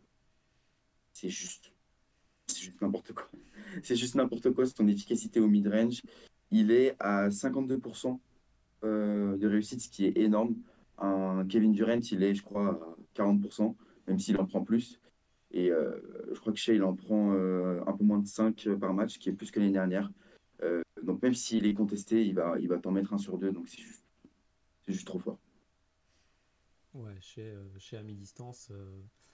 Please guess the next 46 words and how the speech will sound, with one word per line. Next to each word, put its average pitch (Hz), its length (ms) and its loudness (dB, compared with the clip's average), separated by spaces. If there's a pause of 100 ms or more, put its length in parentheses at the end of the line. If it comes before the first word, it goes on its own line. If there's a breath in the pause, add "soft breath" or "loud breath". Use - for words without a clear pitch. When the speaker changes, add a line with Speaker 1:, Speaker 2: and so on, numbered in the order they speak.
(140)
Speaker 2:
bah, - 60 -18
tu - 80 -20
vois 123 100 -8
le 117 40 -10
début 110 180 -12
de 104 60 -18
saison 120 320 -12
où 113 60 -12
il 110 60 -12
mettait, 107 240 -14
il 104 200 -14
avait 107 180 -14 (140)
peu 131 140 -10
de 120 80 -12
lancers, 123 380 -12
par 113 100 -16
exemple, 113 280 -16
là 104 60 -14
ça 107 140 -18
va 104 80 -16
un 107 80 -16
peu 110 140 -16
mieux, 120 280 -14
mais 101 140 -16
où 98 120 -16
il 98 160 -16
provoquait, 113 520 -10
euh, 101 80 -12 (140)
beaucoup 123 260 -14
moins 120 180 -10
de 110 60 -14
lancers 110 260 -14
qu'habituellement. 110 540 -12 (720)
Il 120 60 -6
mettait 117 220 -6
quand 120 100 -8
même 113 100 -8
ses - 100 -14
trente 101 200 -12
pions 127 200 -12
parce 110 180 -12
que - 120 -14
mi-distance, 95 520 -14
il 95 80 -10
est, 95 80 -12
euh, 92 100 -14